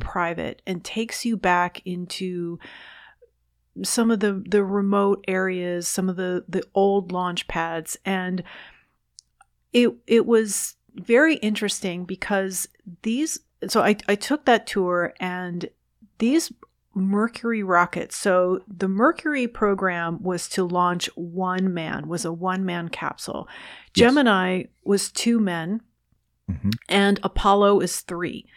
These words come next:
Speaker 1: So Merc-, the Mercury, uh, rockets, to me,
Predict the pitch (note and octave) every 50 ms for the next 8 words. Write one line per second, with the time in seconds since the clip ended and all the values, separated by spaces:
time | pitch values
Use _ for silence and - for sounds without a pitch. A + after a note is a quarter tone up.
0 | - - - - - - - - - - B3 A3+ A3+ A3 - - G#3 A3 B3 D#4
1 | - - A#3 - - G#3+ G#3 G3+ G3 G3+ A#3+ D#4+ F#4 F#4+ - - F4 E4+ E4 D#4+
2 | D4+ C#4+ C4+ B3+ - - _ _ _ _ _ _ _ _ _ _ - F#3 F3+ F#3
3 | F#3 F3 F3 E3 F#3 F#3+ F#3+ G3+ G3 - - - - - - - - - - -
4 | _ _ _ _ _ _ _ _ _ _ _ - - - B3+ B3 B3+ B3+ B3+ C#4+
5 | D4 C4 G#3 C#3+ - - -